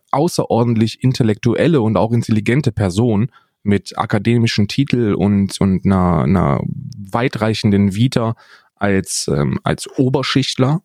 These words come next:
also sowohl intellektuell als auch gesellschaftlich. Und, ähm, der ist einfach nur ideologisch davon überzeugt, dass, dass man in einer Demokratie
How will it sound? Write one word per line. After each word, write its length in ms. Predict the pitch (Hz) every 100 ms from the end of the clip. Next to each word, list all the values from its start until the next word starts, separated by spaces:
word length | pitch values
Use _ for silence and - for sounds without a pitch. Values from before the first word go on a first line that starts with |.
| -
also 260 | 95 90
sowohl 380 | 82 101 107 117
intellektuell 640 | 110 - 107 98 95 98 110
als 180 | 87 -
auch 100 | 98
gesellschaftlich. 720 | 92 98 110 113 - 117 - - - _ _
Und, 380 | 107 95 92 -
ähm, 380 | 95 90 87 -
der 160 | 104
ist 120 | 107 -
einfach 300 | 131 165 170
nur 160 | 175
ideologisch 480 | 131 120 113 143 156
davon 300 | 131 - 131
überzeugt, 580 | 110 - - 110 143 -
dass, 300 | 110 - 90 101
dass 360 | 107 - - -
man 220 | 110 104
in 100 | 104
einer 220 | - 101
Demokratie 1000 | 107 104 101 - 95 - - 131 165 240